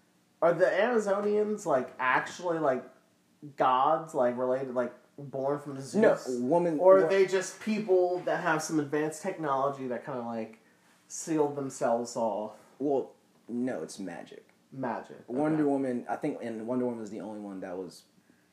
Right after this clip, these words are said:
Speaker 2: born from Zeus. That's the
Speaker 1: So
Speaker 2: only god.
Speaker 1: Zeus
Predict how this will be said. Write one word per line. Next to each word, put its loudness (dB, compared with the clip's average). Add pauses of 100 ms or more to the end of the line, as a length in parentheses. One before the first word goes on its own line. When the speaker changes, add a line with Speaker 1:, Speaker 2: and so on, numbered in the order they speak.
(240)
Speaker 2:
born -10
from -16
Zeus. -18 (260)
That's -6
the -12
Speaker 1:
So -2
Speaker 2:
only 0
god. 0
Speaker 1:
Zeus -8